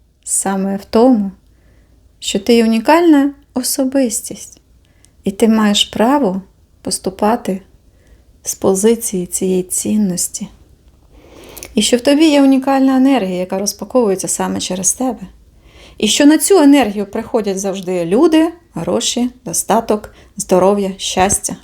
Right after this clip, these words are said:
любов. А яка саме це енергія? Пізнати саме оцю штуку я пропоную на моєму курсі «Інтеграція особистості»,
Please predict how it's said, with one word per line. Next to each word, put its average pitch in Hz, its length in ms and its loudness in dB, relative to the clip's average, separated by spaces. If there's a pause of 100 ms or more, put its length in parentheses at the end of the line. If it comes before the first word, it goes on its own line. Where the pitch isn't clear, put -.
любов. 175 380 -6 (1120)
А - 120 0
яка 415 240 4
саме 208 300 0
це 202 180 -4
енергія? 190 480 -6 (1500)
Пізнати 311 760 4 (200)
саме 269 640 4
оцю 247 400 2
штуку 226 680 2 (160)
я 254 200 2
пропоную 285 600 2
на 254 140 4
моєму 254 480 2
курсі 302 380 -2
«Інтеграція 233 640 0
особистості», 294 880 -2